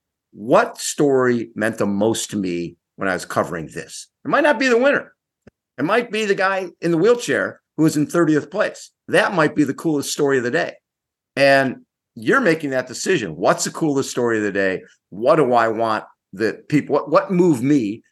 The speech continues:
Because if it moved me, I think it'll move my readers. And that became the way I covered the Ironman. It was all about, I would tell that one story. I didn't get into, you know, telling people would say, "Oh, I can't believe you didn't cover this or cover it." Can't do it all.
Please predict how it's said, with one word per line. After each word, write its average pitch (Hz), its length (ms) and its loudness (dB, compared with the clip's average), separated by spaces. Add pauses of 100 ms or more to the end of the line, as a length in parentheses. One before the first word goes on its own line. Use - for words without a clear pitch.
Because 110 220 -4
if 156 80 2
it 214 80 0
moved 147 260 4
me, 127 440 0
I 120 100 4
think 123 180 -6
it'll 110 140 -2
move 107 240 -2
my 98 120 0
readers. 90 460 -6 (460)
And 120 300 0
that 135 180 2
became 123 400 -2
the 113 60 0
way 113 200 2
I 117 100 2
covered 117 340 -4
the 127 80 -4
Ironman. 156 380 -2 (320)
It 98 100 -2
was 101 180 0 (100)
all 120 260 2
about, 107 500 0 (140)
I 107 160 2
would 120 200 -2
tell 98 260 0
that 95 280 -4
one 117 340 0
story. 175 440 2 (360)
I 104 80 -8
didn't 135 240 -2
get 147 160 4
into, 156 360 0 (220)
you 131 80 -8
know, 117 120 -4
telling 131 340 -2
people 135 220 -4
would 120 120 -2
say, 127 120 0
"Oh, 139 120 4
I 143 100 4
can't 139 220 -2
believe 135 180 -4
you 135 80 -2
didn't 127 180 -4
cover 131 300 0
this 123 280 -2
or 113 60 -6
cover 131 220 -4
it." 127 180 -8 (240)
Can't 165 200 0
do 151 100 2
it 139 60 4
all. - 340 0